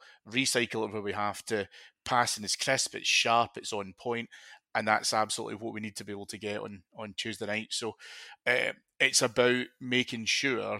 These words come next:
that we, we don't hand any opportunities to the opponents, for sure, but at the same point as well, being able to go and press and penetrate, provide quality, score good goals, because we have seen good goals this season,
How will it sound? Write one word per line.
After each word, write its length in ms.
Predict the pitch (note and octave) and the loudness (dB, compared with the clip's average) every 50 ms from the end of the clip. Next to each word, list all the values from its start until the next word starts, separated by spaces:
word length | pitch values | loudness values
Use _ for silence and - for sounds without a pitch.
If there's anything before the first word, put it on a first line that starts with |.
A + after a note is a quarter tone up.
| - | -6
that 180 | - B2 B2 B2 | -10 -10 -10 -8
we, 320 | A#2 A#2 A2+ A2+ A2 G#2+ - | -8 -8 -6 -6 -8 -10 -10
we 160 | - A#2 G#2+ G2+ | -10 -10 -10 -6
don't 220 | - A#2+ B2 A2+ | -2 -2 -2 -2
hand 300 | A2 G2+ A#2 A2+ A2+ G#2+ | -2 -2 -2 -2 -2 -2
any 180 | A2+ A2 G#2 G#2+ | -4 -4 -4 -4
opportunities 680 | G#2+ G#2 - G#2+ G#2 - - G#2+ G#2 G2+ G2+ G2 - - | -8 -8 -8 -8 -8 -8 -8 -8 -8 -10 -8 -8 -8 -8
to 100 | - A2 | -8 -8
the 140 | G2+ G2 F#2+ | -6 -6 -8
opponents, 600 | F#2 _ - B2+ B2+ B2 B2 B2+ - - - - - | -8 _ -4 -4 -4 -4 -4 -6 -8 -8 -8 -10 -12
for 120 | - G#2 | -10 -4
sure, 380 | - - - C3 C3 C3 B2+ B2 - - - - - - - _ | -2 0 2 2 4 4 4 2 0 -12 -18 -18 -18 -20 -20 _
but 160 | A2 A2 A2 | -4 -4 -2
at 120 | A2+ A2+ G#2+ | -2 -2 -2
the 80 | A2+ | -2
same 260 | G#2+ - B2+ A2+ G#2+ | -2 0 0 -2 -4
point 260 | G2 - A2+ G#2+ G#2 G#2 | -4 -6 -4 -4 -4 -4
as 140 | A2 F#2+ | -8 -6
well, 160 | - A2+ A2 G#2 | -4 -4 -4 -4
being 140 | - A2 | -4 -6
able 200 | G#2+ G#2+ G2+ G#2 G2+ | -8 -6 -6 -8 -8
to 120 | - A2 | -8 -10
go 160 | G2 A2+ A2+ | -10 -8 -8
and 180 | - G2+ G2+ F#2+ _ - | -10 -10 -12 -16 _ -6
press 360 | - B2 A#2 A#2 G#2+ - - | 0 2 4 4 4 2 0
and 200 | - G#2+ G2 - | -2 -6 -14 -8
penetrate, 680 | - A#2+ A#2 G#2+ A2 G#2 - - A#2 G#2+ G#2+ G#2 - _ - - - - - - _ _ _ - | -4 -4 -2 -2 -4 -4 -4 -2 -2 -2 -2 -4 -6 _ -20 -20 -20 -20 -20 -20 _ _ _ -10
provide 420 | - A#2 A2 G2 A#2 A2+ A2+ G2+ - | -6 -4 0 4 4 4 4 2 -2
quality, 720 | - A2+ A2 A2 A2 A2+ G#2+ - - A2 G#2+ G2+ G#2 - _ _ - _ _ _ | -4 0 2 2 2 2 0 0 -2 -4 -2 -4 -6 -8 _ _ -20 _ _ _
score 720 | - - - - - - - C3 B2+ B2+ B2 A#2 A2 A2 - _ _ - A#2+ A2 | -4 -2 0 0 0 0 0 2 4 6 6 6 6 4 2 _ _ -20 -20 -10
good 360 | G#2+ A2+ C3+ B2+ G#2+ - - A#2+ | -4 -2 -2 -2 -2 -4 -10 -4
goals, 440 | B2 B2+ C3 C3+ C#3 C#3 C3+ - - - | -4 -2 -2 -2 -4 -4 -4 -6 -6 -6
because 260 | G2+ - B2 G2+ - | -8 -8 -8 -8 -8
we 80 | A2 | -4
have 240 | F#2+ - A#2 B2+ C3 | 2 6 6 6 6
seen 260 | - - D3+ B2+ B2+ | 6 4 4 2 0
good 180 | A#2 C3 A#2+ A2+ | -2 -2 -2 -2
goals 240 | B2+ B2 B2 A#2+ A2 | -2 -4 -2 -2 0
this 160 | B2+ A#2 - | 0 0 0
season, 380 | - - B2+ C3 B2 C#3 C3+ | 0 -2 -2 -4 -4 -6 -8